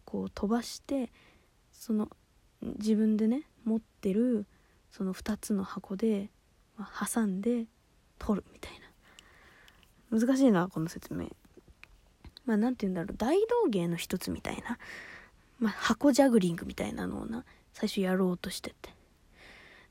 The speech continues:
で、「おー、そういう系をやってきたんですね」、みたいな感じだったんだけど、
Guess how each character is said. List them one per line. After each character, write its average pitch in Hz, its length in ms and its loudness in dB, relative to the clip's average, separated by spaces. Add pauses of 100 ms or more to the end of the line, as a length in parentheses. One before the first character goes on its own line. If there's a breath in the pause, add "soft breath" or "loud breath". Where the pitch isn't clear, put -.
で、 220 240 -4 (340)
「お 269 380 0
ー、 247 40 -2
そ 269 560 -2
う 330 60 0
い 330 240 2
う 330 140 -2
系 311 300 -2
を 302 300 0 (480 loud breath)
や 220 120 -2
っ - 40 -14 (160)
て 247 140 -8
き - 140 -14
た - 160 -12
ん - 100 -18
で - 40 -16
す - 240 -12
ね」、 - 60 -20 (180)
み - 60 -20
た - 80 -18
い - 100 -20
な - 60 -20 (600 loud breath)
感 208 180 -2
じ 202 80 -2
だ 208 80 0
っ - 40 -4
た 185 120 -8
ん 175 60 -2
だ 185 100 -6
け 233 100 -4
ど、 240 240 0